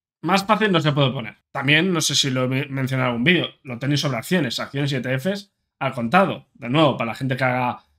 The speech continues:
estrategias sobre estos activos, ya no hay excusa. Prácticamente dentro de nada yo creo que teniendo futuros, acciones y E T Fs al contado, eh, y futuros sobre divisas, igual forex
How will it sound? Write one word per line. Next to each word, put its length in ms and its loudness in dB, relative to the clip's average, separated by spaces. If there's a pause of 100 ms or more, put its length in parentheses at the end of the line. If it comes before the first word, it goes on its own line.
(120)
estrategias 460 -4
sobre 240 -2
estos 240 -8
activos, 580 0 (320)
ya 180 -2
no 100 4
hay 100 4
excusa. 460 -4
Prácticamente 680 2
dentro 240 2
de 80 4
nada 200 4
yo 160 2
creo 440 0 (480)
que 280 -4
teniendo 380 0
futuros, 460 0
acciones 320 -2
y 40 -2
E 40 -2
T 160 -2
Fs 120 -6
al 120 0
contado, 580 -2 (520)
eh, 420 -4
y 80 -2
futuros 320 -4
sobre 160 -2
divisas, 380 0
igual 220 4
forex 580 2